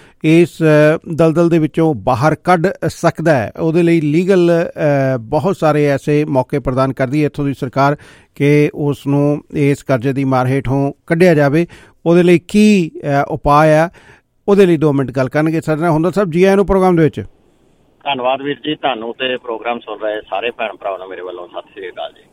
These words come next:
Speaker 1: ਜੀ, ਸਤਿ ਸ੍ਰੀ ਅਕਾਲ।
Speaker 2: ਅਹ, ਬਿਲਕੁਲ ਗਰੇਵਾਲ ਸਾਹਿਬ, ਜਿਵੇਂ ਤੁਸੀਂ ਗੱਲ ਕੀਤੀ ਕਿ ਬਿਲਕੁਲ ਇਹ ਕੈਨੇਡੀਅਨ ਕਾਨੂੰਨ ਆ, ਜਿਵੇਂ ਦੂਜੇ ਐਕਟ ਬਣੇ ਹੋਏ ਨੇ, ਉਸੇ ਤਰ੍ਹਾਂ ਹੀ ਕਰਜ਼ੇ ਮਾਫ਼ ਕਰਾਉਣ ਦਾ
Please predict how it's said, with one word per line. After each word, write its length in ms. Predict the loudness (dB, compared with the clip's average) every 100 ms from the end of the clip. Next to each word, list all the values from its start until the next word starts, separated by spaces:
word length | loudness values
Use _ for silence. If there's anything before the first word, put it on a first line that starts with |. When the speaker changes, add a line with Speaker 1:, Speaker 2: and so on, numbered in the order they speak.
| -4
Speaker 1:
ਜੀ, 240 | 2 2
ਸਤਿ 140 | 2 -2
ਸ੍ਰੀ 160 | -4
ਅਕਾਲ। 220 | -8 -8 -6
Speaker 2:
ਅਹ, 280 | -6 -8 -10 _ _ _ _ -14
ਬਿਲਕੁਲ 340 | -12 -10 -6
ਗਰੇਵਾਲ 380 | -2 0 -2 -2 -4
ਸਾਹਿਬ, 180 | -6
ਜਿਵੇਂ 220 | -4 -8 -8
ਤੁਸੀਂ 380 | -8 -8 -6
ਗੱਲ 220 | -4 -4 -6
ਕੀਤੀ 440 | -12 -16 -12 -14
ਕਿ 260 | -12 -12 -10
ਬਿਲਕੁਲ 420 | -12 -12 -14 -14
ਇਹ 40 |
ਕੈਨੇਡੀਅਨ 480 | -14 -12 -10 -10 -10
ਕਾਨੂੰਨ 460 | -12 -12 -10 -8 -6
ਆ, 300 | -6 -6 -10 _ _ _ _ _ _ -12
ਜਿਵੇਂ 260 | -8 -8
ਦੂਜੇ 320 | -10 -12 -6
ਐਕਟ 240 | -6 -8 _
ਬਣੇ 260 | -10 -10
ਹੋਏ 240 | -8 -8 -8
ਨੇ, 200 | -8 -8
ਉਸੇ 340 | -12 -12 -12
ਤਰ੍ਹਾਂ 320 | -12 -10 -8
ਹੀ 180 | -8 -12
ਕਰਜ਼ੇ 420 | -10 -10 -8 -10
ਮਾਫ਼ 260 | -6 -6 -8
ਕਰਾਉਣ 220 | -10 -10
ਦਾ 160 | -8